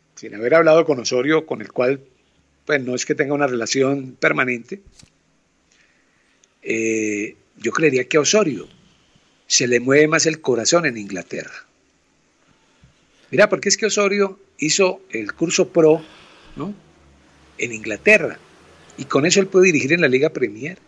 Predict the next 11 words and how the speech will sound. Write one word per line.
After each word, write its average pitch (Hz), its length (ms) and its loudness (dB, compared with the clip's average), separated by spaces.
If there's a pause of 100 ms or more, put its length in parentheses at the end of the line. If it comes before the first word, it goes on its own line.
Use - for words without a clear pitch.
(760)
Y 147 120 2
Osorio, 202 520 4 (280)
su - 280 -2
carrera 175 760 4
como 127 220 -12
técnico, 160 580 -6 (840)
básicamente 160 520 -4
la 139 80 -6
hizo 131 160 -8
en 143 80 -12
Inglaterra, 135 600 -6